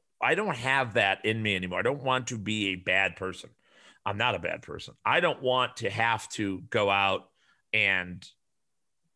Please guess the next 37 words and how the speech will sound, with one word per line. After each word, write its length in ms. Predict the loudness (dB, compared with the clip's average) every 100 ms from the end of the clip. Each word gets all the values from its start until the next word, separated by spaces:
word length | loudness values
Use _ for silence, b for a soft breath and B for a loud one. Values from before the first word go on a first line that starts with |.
| _ _ _ -8
bash 500 | 2 4 4 2 0
people 720 | 0 0 0 2 2 0 -2
or 200 | -2 -4
talk 400 | 0 2 2 0
ill 260 | 0 2 2
of 160 | -2 -2
people 360 | -4 0 -2 0
or 160 | 2 2
any 140 | 2
of 40 |
that 200 | 0 -2
shit. 260 | -6 -10 -12 B B B
Like, 140 | -2 0
I 220 | 2 4
don't, 360 | 4 2 0 -4 _ _ _ _ 0
I 180 | 2 2
think 220 | 2 0
it's 300 | -2 -6 0
low 200 | 2 2
class 680 | 2 2 4 2 0 -6 -10 b b b b _ _
to 80 | -4
do 240 | 0 2
it, 160 | 2 2
whether 220 | 0 0
it's 100 | 0
on 180 | -2 -6 -6
Twitter, 400 | 2 2 4 0
social 380 | 0 0 -2 -2
media, 580 | -2 0 2 2 2
on 220 | -2 -6 -8
this 140 | -14
podcast 680 | -2 0 0 0 0 0 -4
or 40 |
wherever. 340 | -6 0 0 0
I 80 |
just 160 | -4 0
don't, 240 | 0 0